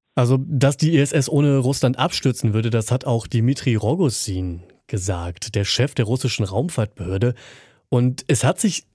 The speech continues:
darum wirklich so ein richtiger Twitter-Beef, so ein Twitter-Streit entzündet. Denn Rogozin, der hat auch noch weiter getweetet und hat gesagt, unter anderem, ja, wenn die I S S denn abstürzt,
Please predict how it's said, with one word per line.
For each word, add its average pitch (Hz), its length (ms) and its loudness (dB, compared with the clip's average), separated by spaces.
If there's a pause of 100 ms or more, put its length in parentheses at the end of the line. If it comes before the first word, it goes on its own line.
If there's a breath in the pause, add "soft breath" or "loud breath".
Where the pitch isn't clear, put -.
(120)
darum 160 380 2
wirklich 160 240 2
so 143 80 2
ein 127 80 4
richtiger 143 400 2 (220)
Twitter-Beef, 117 760 0
so 120 120 0
ein 117 240 0 (120)
Twitter-Streit 110 1400 -2 (160)
entzündet. 120 720 0 (480 loud breath)
Denn 123 100 4
Rogozin, 156 380 2
der 147 80 4
hat 175 80 2
auch 143 40 4
noch 120 140 0
weiter 131 280 2
getweetet 110 580 -2
und 107 100 0
hat 110 160 -2
gesagt, 104 460 -2
unter 123 200 2
anderem, 135 540 2
ja, 113 200 -2 (300)
wenn 143 420 2
die 185 160 2
I 104 120 -2
S 101 140 -4
S 107 140 -4
denn 107 160 -2
abstürzt, 110 580 -4